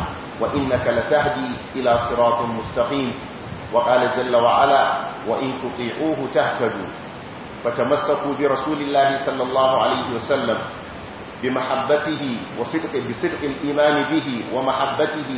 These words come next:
وموالاته ونصرة دينه والتمسك بسنته وإحياء هديه والدعوة إلى هديه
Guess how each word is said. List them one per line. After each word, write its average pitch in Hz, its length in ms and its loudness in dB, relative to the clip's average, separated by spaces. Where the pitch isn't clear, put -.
وموالاته 139 840 4
ونصرة 135 520 0
دينه 156 480 -2
والتمسك 160 640 2
بسنته 143 960 -2
وإحياء 147 600 2
هديه 143 680 0
والدعوة 147 640 4
إلى 143 260 0
هديه 135 580 4